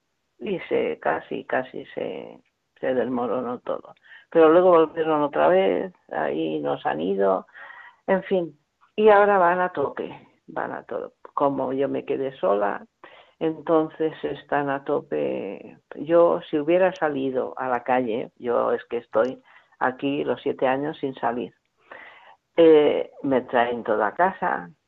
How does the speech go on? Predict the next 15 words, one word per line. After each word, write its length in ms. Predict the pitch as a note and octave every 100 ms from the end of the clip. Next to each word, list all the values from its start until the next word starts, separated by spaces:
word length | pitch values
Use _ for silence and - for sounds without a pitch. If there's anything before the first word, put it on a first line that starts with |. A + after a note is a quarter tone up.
| _
y 180 | C#3+ C3
vienen 380 | A#2+ B2 A#2 A2+
a 80 | A2+
darme 240 | A2 A2+
la 160 | G#2+ G#2
comunión, 560 | A2+ G#2+ B2 F3+ G3
a 60 | C#3
confesarme, 720 | - A2 G#2+ - C#3 E3+ F3
a 80 | C#3+
todo 260 | - C3 B2+
aquí. 380 | A2+ - - - _ _
Bueno, 240 | - D#3 C3
yo 260 | A#2+ C3+ C3+
ya 420 | B2+ B2+ C3 - _ _ _ -
me, 920 | C3+ B2 B2 G#2+ G2+ F2+ F2+ F#2+